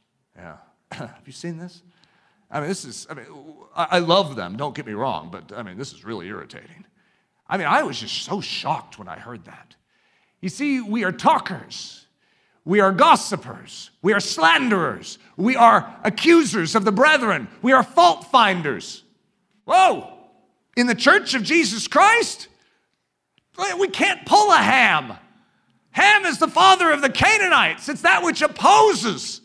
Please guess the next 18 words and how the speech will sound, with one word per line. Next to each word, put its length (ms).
the 80
Spirit 380
of 120
grace. 540
This 340
destroys 1300
the 60
church. 580
It 100
doesn't 300
build 200
it 60
up. 280
The 100
Shem 320
and 140
Japheth 500
method. 460